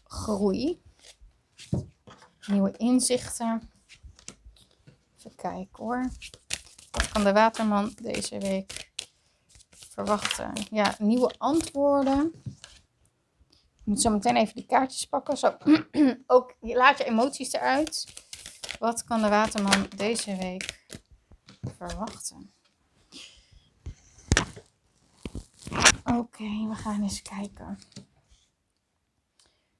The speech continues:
Ja, deze week staat voor jou, lieve Waterman, ook als teken, zet je schouders ergens onder. Ehm,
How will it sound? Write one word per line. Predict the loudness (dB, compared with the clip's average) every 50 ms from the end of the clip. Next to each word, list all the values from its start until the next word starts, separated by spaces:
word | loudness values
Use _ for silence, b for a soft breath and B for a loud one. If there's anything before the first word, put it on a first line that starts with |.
| _ _ _ _
Ja, | 2 4 4 4 2
deze | 6 8 10 10 10 6 2 -2 0
week | 2 4 4 4 2
staat | -2 0 2 2 2 2 -2
voor | -2 2
jou, | 6 6 6 6
lieve | 4 -2 -6 -2
Waterman, | 2 2 2 2 0 -2 -4 -4 -4 -8 _ _ _ _
ook | -2 -2 -2 -2 -6
als | -6 -6 -6 -6 -6
teken, | 2 2 4 4 4 0 -2
zet | -2 -2 -2 -4 -4
je | -8
schouders | -12 0 2 2 2 2 0 -4
ergens | -4 -4 -4 -4 -6 -12 -14
onder. | -12 -12 -10 -10 -10 -12 -14 -18 _ _ _ _ _ _ _ _ _ _ _
Ehm, | 0 2 4 4 4 4 4 2 0 -2